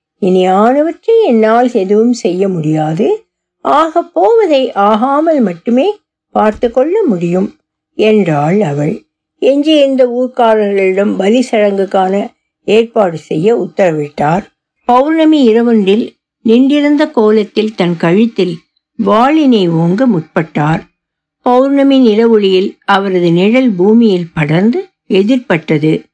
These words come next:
"அனைத்திற்கும் காரணம் நீ" என்று அவர் அந்த நிழலினை தன் வாளால் குத்தி கிழித்தார். அந்த நிழலிலிருந்தும் கூட குருதி பீரிட்டது.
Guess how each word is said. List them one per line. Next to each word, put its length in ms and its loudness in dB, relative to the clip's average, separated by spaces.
"அனைத்திற்கும் 880 0
காரணம் 720 2
நீ" 460 2
என்று 420 2
அவர் 260 2
அந்த 260 0
நிழலினை 840 0
தன் 300 0
வாளால் 580 2
குத்தி 520 -4
கிழித்தார். 580 -2
அந்த 320 -2
நிழலிலிருந்தும் 1080 2
கூட 540 0
குருதி 480 0
பீரிட்டது. 760 0